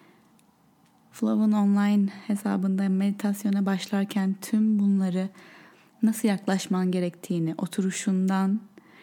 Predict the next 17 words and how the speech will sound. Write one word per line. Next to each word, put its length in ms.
nefesine, 720
her 220
şeyi 220
tek 200
tek 160
anlattığımız 720
Meditasyon 520
Yüz 300
bir 160
diye 160
bir 60
serimiz 520
var. 220
Ama 200
zaten 280
iyi 160
olduğunda 760